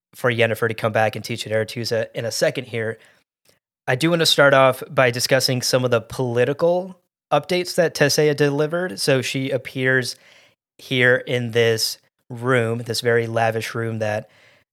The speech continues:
Yennefer is staying in, in the mayor's home, and Tissaia delivers a couple of political updates.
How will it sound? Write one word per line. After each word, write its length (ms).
Yennefer 380
is 80
staying 360
in, 260
in 100
the 80
mayor's 300
home, 340
and 280
Tissaia 520
delivers 400
a 60
couple 260
of 120
political 340
updates. 520